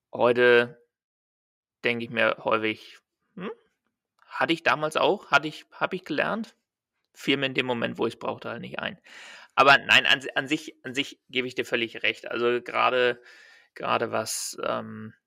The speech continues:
Lernrhythmus angeht, das heißt, wie häufig, wie lange, wo vor allen Dingen auch, das ist ja auch immer 'n, immer 'n Aspekt. Und was ja auch die Beziehung dann tangiert, ähm,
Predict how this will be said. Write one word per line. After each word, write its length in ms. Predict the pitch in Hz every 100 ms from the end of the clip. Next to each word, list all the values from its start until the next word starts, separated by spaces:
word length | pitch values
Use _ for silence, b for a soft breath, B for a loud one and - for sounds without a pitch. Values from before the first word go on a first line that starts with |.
| -
Lernrhythmus 840 | 120 117 117 127 120 120 147 131
angeht, 460 | - 120 123 120 113
das 160 | 110 113
heißt, 220 | 113 -
wie 100 | 117
häufig, 340 | 117 117 117
wie 40 | 113
lange, 560 | 113 117 120 120 120 -
wo 460 | 165 120 120 135 143
vor 180 | 143
allen 180 | 127 127
Dingen 160 | 127 -
auch, 360 | 120 120 120
das 240 | - - -
ist 160 | -
ja 120 | - -
auch 200 | - - -
immer 200 | - 160
'n, 280 | 139 123 -
immer 180 | - -
'n 100 | -
Aspekt. 520 | - - 113 - _ B B B B B
Und 220 | _ - - _
was 180 | 123 -
ja 100 | 123
auch 120 | 117
die 140 | - 120
Beziehung 440 | 113 - 120 123
dann 180 | 120 120
tangiert, 600 | 127 117 110 117 113 - _ _ 135
ähm, 420 | 117 117 110